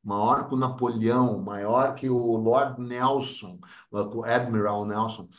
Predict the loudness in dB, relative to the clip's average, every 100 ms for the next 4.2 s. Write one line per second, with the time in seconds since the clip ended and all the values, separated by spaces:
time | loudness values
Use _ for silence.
0 | -20 -20 _ _ _ _ _ _ _ -4
1 | 2 4 4 4 0 -6 -2 -2 0 -2
2 | -2 -2 -4 -2 -4 -6 -10 -12 _ _
3 | _ -10 -4 0 2 2 0 -2 -2 0
4 | 0